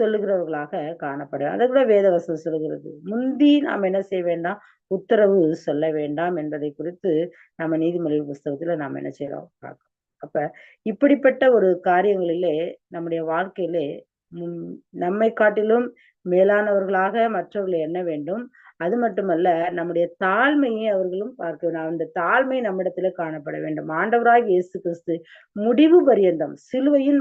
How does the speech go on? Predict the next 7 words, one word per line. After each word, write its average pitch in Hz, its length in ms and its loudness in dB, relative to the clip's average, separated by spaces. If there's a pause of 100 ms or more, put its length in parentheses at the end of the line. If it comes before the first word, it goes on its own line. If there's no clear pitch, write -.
மரண 214 320 2
பரியந்தம் 240 480 2
வரைக்கும் 185 400 -4 (100)
தன்னை 175 260 -6 (140)
தாழ்த்தினார் 190 580 -2
என்று 160 140 -2 (100)
சொல்லி 170 240 -2